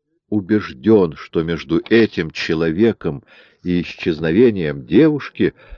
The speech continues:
существует какая-то связь. Вы встречали их вместе?"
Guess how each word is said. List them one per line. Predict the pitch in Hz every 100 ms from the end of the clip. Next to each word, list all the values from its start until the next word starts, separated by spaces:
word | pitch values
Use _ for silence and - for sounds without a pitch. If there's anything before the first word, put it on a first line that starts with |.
| _
существует | - 90 80 - 82 - - 80 120 113
какая-то | - 82 - 107 107 101 80
связь. | - - 73 120 123 - - _ _ _ _ _ _ _ _ _
Вы | 76 101 123
встречали | - - 92 92 - 175 196
их | 196 -
вместе?" | 151 143 107 - _